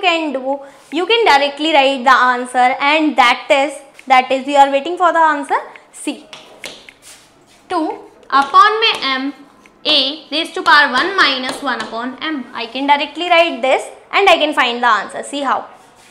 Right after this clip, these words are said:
देखो अब मैं क्या कर सकती हूँ इसके अंदर, टू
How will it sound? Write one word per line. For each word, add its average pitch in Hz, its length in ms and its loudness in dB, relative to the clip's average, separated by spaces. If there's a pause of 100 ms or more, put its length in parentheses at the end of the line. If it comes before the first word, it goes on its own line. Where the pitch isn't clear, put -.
(2500)
देखो 269 220 2 (480)
अब 285 60 -4
मैं 381 120 -2
क्या 427 120 6
कर 440 140 0
सकती 311 220 -6
हूँ 285 80 -2
इसके 285 140 -6
अंदर, 262 260 -2 (1000)
टू 415 120 2